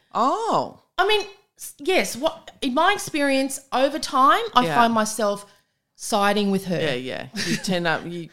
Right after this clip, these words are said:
Speaker 1: you go, "I'd like to have ten minutes with her at a bar
Speaker 2: Yeah,
Speaker 1: and
Speaker 2: and
Speaker 1: hear
Speaker 2: I
Speaker 1: her side of this story."
Speaker 2: I have been known to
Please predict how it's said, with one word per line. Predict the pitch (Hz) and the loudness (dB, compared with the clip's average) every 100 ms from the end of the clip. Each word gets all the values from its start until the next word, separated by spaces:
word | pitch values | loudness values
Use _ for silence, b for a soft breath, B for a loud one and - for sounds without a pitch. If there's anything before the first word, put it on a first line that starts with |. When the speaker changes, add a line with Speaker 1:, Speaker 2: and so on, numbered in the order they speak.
| - | -20
Speaker 1:
you | 160 | -4
go, | 170 160 151 | 0 0 0
"I'd | 147 165 160 | 0 0 0
like | 165 - | -2 -2
to | 170 | -8
have | 156 | -8
ten | - 156 | -8 -8
minutes | 151 135 131 | -6 -8 -8
with | 151 | -10
her | 156 147 139 | -6 -6 -6
at | |
a | 127 | -8
bar | 131 127 - - | -10 -10 -12 -4
Speaker 2:
Yeah, | 226 214 196 | 4 6 6
Speaker 1:
and | - | 4
Speaker 2:
and | 190 185 | 0 2
Speaker 1:
hear | 202 | 4
Speaker 2:
I | 202 | 4
Speaker 1:
her | 156 | 2
side | 156 156 135 | -2 -2 -4
of | 131 | -4
this | 131 | -10
story." | - 120 82 | -10 -10 -4
Speaker 2:
I | 208 | -2
have | 208 220 185 | 2 2 2
been | 208 190 | -2 0
known | 175 165 | 0 -2
to | 160 147 | -4 -6